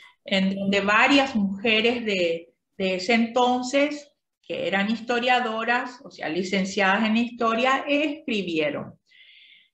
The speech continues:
Posteriormente, Idalia fue admitida en el Instituto de Investigaciones Históricas,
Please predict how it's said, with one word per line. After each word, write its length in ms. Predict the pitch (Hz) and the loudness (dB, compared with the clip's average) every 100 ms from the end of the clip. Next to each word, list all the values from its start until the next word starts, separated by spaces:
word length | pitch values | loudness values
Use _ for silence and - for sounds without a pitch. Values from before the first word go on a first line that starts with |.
| _ _ _ _ _ | _ _ _ _ _
Posteriormente, 1120 | 403 427 427 349 277 254 247 220 208 208 208 233 | 4 4 6 4 6 6 6 4 4 2 2 2
Idalia 920 | - 285 226 196 190 202 214 214 233 - - | 4 4 4 2 2 0 0 0 -2 -8 -2
fue 300 | 220 220 220 | 0 0 2
admitida 1200 | 233 233 226 220 220 220 220 220 226 254 - - | 2 2 0 -2 -8 -4 -2 2 2 0 -4 -8
en 500 | 214 220 233 - - - | -2 0 0 -4 -10 -6
el 180 | 226 226 | -4 -2
Instituto 1300 | 240 233 - 220 202 - 240 240 240 254 262 - - _ _ _ _ - | -4 -6 -4 -6 -4 -4 -2 0 4 4 4 -2 -16 _ _ _ _ -2
de 140 | 220 | 2
Investigaciones 1000 | 254 262 262 277 247 240 269 269 277 285 277 | 2 2 0 0 0 0 2 2 2 -2 -4
Históricas, 1160 | 277 - - 262 233 190 - 107 - - - | -6 -6 4 6 6 2 -4 -8 -8 -16 -20